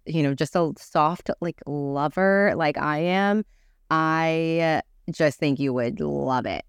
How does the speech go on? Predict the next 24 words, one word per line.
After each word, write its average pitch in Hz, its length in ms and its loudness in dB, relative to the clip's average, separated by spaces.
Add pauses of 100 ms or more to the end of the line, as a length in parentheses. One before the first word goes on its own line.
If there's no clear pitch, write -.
(240)
I 165 260 4
love 156 420 2
just, 143 220 -8
like, 147 120 -2
watching 156 720 0
lovers 156 580 0
interact. 143 680 0
My 151 120 2
sister 156 440 -2
constantly 139 680 0
is 143 140 -4
like, 131 340 -4
"You're 220 160 0
staring, 240 600 2
stop 220 420 2
it." 202 80 0
I'm 208 100 2
like, 226 120 0
"I 285 120 2
can't 311 260 0
help 262 380 0
it." 240 200 4
I 190 160 2
love 190 640 2